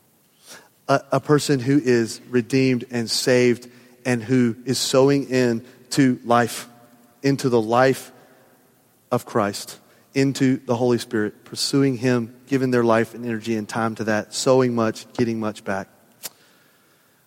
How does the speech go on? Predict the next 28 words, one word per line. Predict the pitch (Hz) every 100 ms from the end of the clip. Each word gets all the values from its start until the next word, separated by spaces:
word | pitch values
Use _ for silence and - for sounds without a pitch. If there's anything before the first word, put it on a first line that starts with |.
| _
They | 120
just | 123 -
live | 127 117
differently | 120 113 117 107
than | 104
a | 101
person | 117 104 113 101
that | 98 95 -
just | 110 95 -
plays | 95 90
the | 98
game. | 90 90 _ _ _ _ _ _ _ _ _ _ _ _ _ _ _ _ _ _ _ _ _ _ _ _ _ _
Because | 127 131 127
here's | 139
the | 123
thing, | 131 113
if | 135
we |
play | 127 139
the | 131
game, | 117 113
the | 110
game | 113 117
gets | 110 107
old | 110 101 90 - _ _ _ _ _ _ -
and | 101
we |
quit. | - - 90